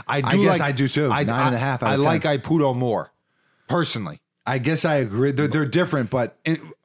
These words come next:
Speaker 1: very different. The broth was probably better, though.
Speaker 2: The broth was better. I
Speaker 1: Yeah.
Speaker 2: agree.
Speaker 1: Overall, though, it was much more of a simple bowl, though.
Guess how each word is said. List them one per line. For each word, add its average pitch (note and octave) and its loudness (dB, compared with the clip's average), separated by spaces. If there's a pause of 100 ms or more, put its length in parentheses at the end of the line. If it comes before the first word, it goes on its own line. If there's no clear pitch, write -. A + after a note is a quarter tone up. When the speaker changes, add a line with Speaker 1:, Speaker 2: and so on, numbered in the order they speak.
Speaker 1:
very D#3 0
different. A#2 -2
The B2+ -2
broth C3 0
was B2 -2
probably A#2 -2
better, G#2 -2
though. D2+ -6 (520)
Speaker 2:
The B2 -4
broth C#3 0
was B2+ 2
better. G2 -4 (100)
I C3+ 0
Speaker 1:
Yeah. A#2+ 0
Speaker 2:
agree. G2+ -2
Speaker 1:
Overall, D#3 2
though, F#3+ 2
it F3+ 2
was D3 2
much D#3+ -2
more F3 2
of E3 0
a C3+ 0
simple C3+ 0 (760)
bowl, B2+ 0
though. E2+ -4